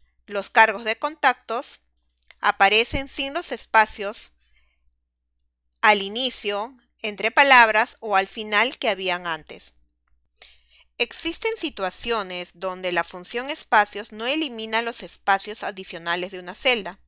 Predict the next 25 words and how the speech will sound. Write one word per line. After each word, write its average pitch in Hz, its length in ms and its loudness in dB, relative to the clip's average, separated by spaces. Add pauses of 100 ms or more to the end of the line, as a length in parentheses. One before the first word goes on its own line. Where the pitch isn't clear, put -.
(920)
Esto 254 300 2
se 226 220 -2
debe 196 280 4
en 180 120 -8
gran 220 200 0
medida 240 680 0
a 214 120 0
que 196 140 -4
dicho 233 260 -6
espacio 226 600 0
no 214 240 -8
es 240 320 0
el 208 140 -6
mismo 214 360 -12
carácter 196 600 -2
que 180 200 -4
Excel 208 320 -8
considera 196 640 -4
al 202 100 0
espacio 190 580 -4
dentro 233 480 -2
de 240 80 -2
la 202 80 -4
función 175 460 -10
espacio. - 580 -4